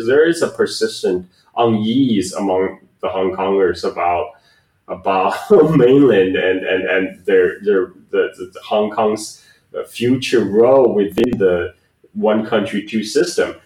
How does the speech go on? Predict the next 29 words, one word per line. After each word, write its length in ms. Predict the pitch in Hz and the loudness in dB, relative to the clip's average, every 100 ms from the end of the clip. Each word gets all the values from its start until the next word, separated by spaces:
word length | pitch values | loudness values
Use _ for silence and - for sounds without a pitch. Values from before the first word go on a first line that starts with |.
| _ _ - | _ _ -2
And, 440 | 123 117 117 - _ _ _ _ _ _ _ _ - - - | 2 2 0 -6 _ _ _ _ _ _ _ _ -14 -12 -4
and, 420 | 131 131 123 120 - | 0 0 -2 -8 -4
and 240 | 131 135 113 | 0 0 0
this, 520 | 131 175 170 - - | 2 2 0 -8 -12
this 340 | 127 147 180 - | -2 0 0 0
got 360 | - 117 117 | 2 4 4
whipped 360 | 117 139 - - - | 6 4 2 -6 0
into 760 | 120 123 120 110 104 101 101 - _ _ - | 0 0 -4 -2 0 0 -2 -12 _ _ -2
the, 200 | 208 - | -2 0
the 160 | 208 - | -2 0
protest, 560 | - 170 - - - 135 | 2 2 2 -4 -4 0
but 440 | 123 - - _ 131 | 0 0 -10 _ -16
which 540 | 147 175 214 - - | -2 0 0 -4 0
really 640 | 294 - 269 277 - - _ _ _ _ | 6 6 6 4 0 -6 _ _ _ _
goes 260 | 139 135 - | 2 2 2
back 300 | 131 123 - | 0 0 0
to 60 | 120 | -2
the, 160 | 104 | 0
the, 160 | - 95 | -2 -4
the, 140 | 104 | -4
the, 300 | - 101 - _ _ _ _ _ | -6 -8 -10 _ _ _ _ _
the 140 | - 151 | -2 0
extradition 680 | - 170 190 277 208 180 | 2 2 2 2 2 2
bill 200 | 131 135 | 4 4
was 200 | 123 117 | 4 2
really 220 | 120 139 120 | 4 4 4
only 240 | 110 101 | 2 0
a 100 | 90 | -2
trigger, 600 | - - 104 101 - | -4 0 0 -2 -12